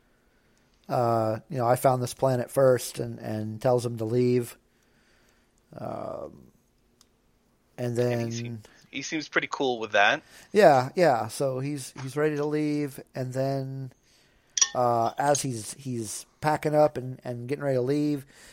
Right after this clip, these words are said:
Speaker 1: he gets approached by some villagers who want to hire him to, um, dispose of said earlier bandits.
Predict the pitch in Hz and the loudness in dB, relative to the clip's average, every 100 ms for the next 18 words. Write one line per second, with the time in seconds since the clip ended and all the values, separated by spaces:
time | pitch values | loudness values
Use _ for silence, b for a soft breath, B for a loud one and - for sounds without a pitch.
0 | B 131 135 135 117 - 147 139 - 135 | B -2 -2 0 -6 2 2 2 -4 2
1 | 139 131 131 131 127 117 120 143 170 165 | 4 6 4 2 -2 -6 -2 4 6 4
2 | 156 165 160 147 - b b b b - | 4 2 2 0 -8 b b b b -2
3 | 143 139 135 139 131 b b _ 139 147 | 0 0 -2 -4 -6 b b _ -2 -2
4 | - 123 131 139 135 131 127 131 131 127 | -2 0 2 4 4 2 0 -2 -10 -14
5 | - 131 123 123 120 123 120 b b b | -8 -4 -2 -2 -4 -6 -10 b b b
6 | b b b _ _ _ _ _ - 127 | b b b _ _ _ _ _ -8 -6
7 | 117 113 104 107 110 - _ _ _ _ | -4 -4 -8 -12 -16 -20 _ _ _ _
8 | _ _ _ _ _ _ _ _ _ - | _ _ _ _ _ _ _ _ _ -4
9 | 131 131 - 151 147 143 127 - 143 135 | -2 -2 4 6 8 4 -2 -4 0 4
10 | 135 131 - - 151 139 131 - 139 131 | 4 2 -6 -2 2 2 2 -2 -2 0
11 | 123 123 123 151 120 104 - - - | 2 2 2 0 -2 -8 -10 -14 -14